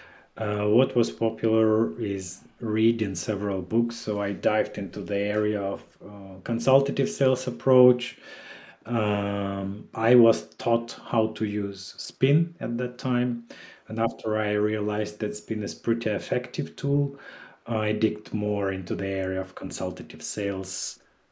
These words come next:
Uh, and what I tried to do, I tried to implement it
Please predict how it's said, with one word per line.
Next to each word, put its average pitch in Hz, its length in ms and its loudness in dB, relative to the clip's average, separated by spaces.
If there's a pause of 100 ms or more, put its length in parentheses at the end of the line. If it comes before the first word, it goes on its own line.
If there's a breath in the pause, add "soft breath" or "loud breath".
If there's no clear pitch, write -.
(160)
Uh, 95 680 -4
and 110 300 -6 (200)
what 120 340 -2
I 107 80 2
tried 123 460 2
to 120 80 0
do, 113 160 0
I 101 80 -4
tried 117 440 0
to 113 160 2
implement 107 760 -4
it 117 200 2